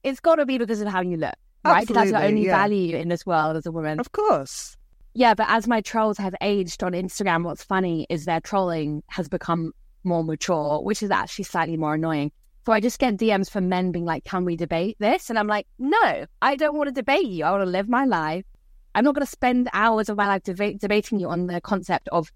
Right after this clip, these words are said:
Speaker 1: age of consent." I know what you're gonna say. And you know what? The devil doesn't need you to be his advocate.
Speaker 2: No.
Speaker 1: He's fine.
Speaker 2: Yeah.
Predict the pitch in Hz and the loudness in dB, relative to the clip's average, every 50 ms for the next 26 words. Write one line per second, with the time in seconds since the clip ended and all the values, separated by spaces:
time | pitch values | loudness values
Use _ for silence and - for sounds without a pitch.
0 | _ _ - 202 196 - 185 160 - - 180 170 - - 196 165 143 - - - | _ _ 0 0 2 0 -2 -4 -4 -4 -4 -2 0 0 0 0 0 -2 -6 -10
1 | - - _ _ _ _ - - - - 233 277 285 320 330 330 302 285 262 233 | -14 -20 _ _ _ _ -20 -10 -2 2 2 4 6 4 4 4 2 0 0 0
2 | 226 196 208 190 185 - - 180 151 147 143 151 156 - - - 185 202 240 269 | 0 0 0 -2 -2 -2 -2 -2 -2 0 -2 -2 -4 -6 -6 -4 -2 0 0 2
3 | 302 285 226 214 214 208 214 202 240 240 240 226 226 208 220 214 - 208 196 202 | 2 2 0 0 -2 -2 0 2 4 4 4 4 0 -2 -2 -4 -4 -4 -2 -2
4 | 202 202 190 - 185 - - 170 185 175 160 170 165 170 151 156 - - - - | -2 -2 -2 -2 -4 -6 -4 -2 -2 -2 -2 -2 -2 -2 -2 -2 -4 -6 -10 -6
5 | - 196 226 262 - 151 147 139 139 139 135 - 226 226 208 - - - - 185 | 0 2 4 4 4 4 2 -2 -6 -12 -6 -2 -2 -2 -2 -4 -4 0 2 2
6 | 170 156 107 80 92 95 107 - - - 165 143 131 123 | 2 2 0 -4 -8 -10 -12 -12 -10 -8 -8 -8 -8 -10